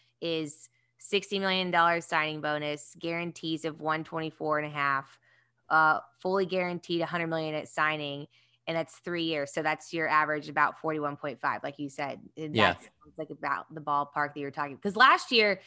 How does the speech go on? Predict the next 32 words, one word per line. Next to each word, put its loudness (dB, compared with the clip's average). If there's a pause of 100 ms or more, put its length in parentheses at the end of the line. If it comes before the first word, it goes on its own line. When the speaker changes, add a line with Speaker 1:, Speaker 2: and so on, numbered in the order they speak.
(200)
Speaker 1:
it 4
felt 10
like 4
thirty-nine 8
was, -2
like, 0
the, -8
the, -2
one 0
of -2
the -2
magic -4
figures, -4
and -6 (320)
everyone's 0
like, 6
"Ha!" 10 (360)
Like, 2
that's 12
Speaker 2:
Oh, 10
yeah. 2 (200)
Speaker 1:
insane. 4
Speaker 2:
Yeah. 6
Well, 8
I 12
remember 12
at 8
training 6
camp 2
two 2
years 6
ago, 6